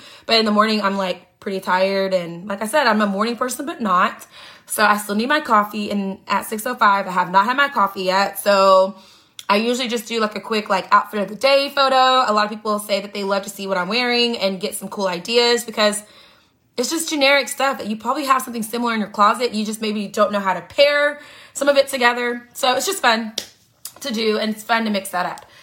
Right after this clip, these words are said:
So, okay, now it's, like, you know, six oh five or so, and I think I have it set on my alarm, like, at six ten. Oh, that's the other thing I have not mentioned. I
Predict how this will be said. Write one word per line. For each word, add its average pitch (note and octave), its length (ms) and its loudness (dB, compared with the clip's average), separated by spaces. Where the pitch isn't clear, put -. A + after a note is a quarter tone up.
So, C4+ 420 4
okay, B3 340 -2
now B3+ 300 4
it's, D4+ 180 -2
like, B3+ 380 0
you C#4 140 -2
know, A#3 340 2
six C#4 440 -6
oh A#3+ 120 0
five F#3+ 380 2
or A3 80 -2
so, C#4+ 440 0
and A#3 480 2
I A3+ 140 4
think C#4 220 -6
I D4+ 80 6
have A#3+ 200 2
it - 80 -6
set G3+ 180 -2
on G3+ 80 0
my F#3 300 -2
alarm, F#3 680 -4
like, F#3 200 -6
at - 100 -16
six - 300 -10
ten. F#3 260 -6
Oh, B3 80 4
that's - 160 2
the C4+ 60 4
other C4+ 180 4
thing F#3 260 -6
I G3 60 -2
have G#3+ 160 -6
not A3+ 240 2
mentioned. A3 460 -8
I C4+ 360 4